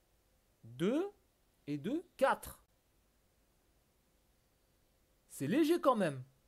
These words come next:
C'est ultra léger. Ah oui.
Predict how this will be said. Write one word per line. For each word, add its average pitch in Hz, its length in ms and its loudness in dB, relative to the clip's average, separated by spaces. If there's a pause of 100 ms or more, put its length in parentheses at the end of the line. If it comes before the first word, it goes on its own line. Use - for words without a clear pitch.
(400)
C'est - 280 -10
ultra 320 400 -2
léger. 269 480 0 (2250)
Ah 214 140 -2
oui. 240 300 -2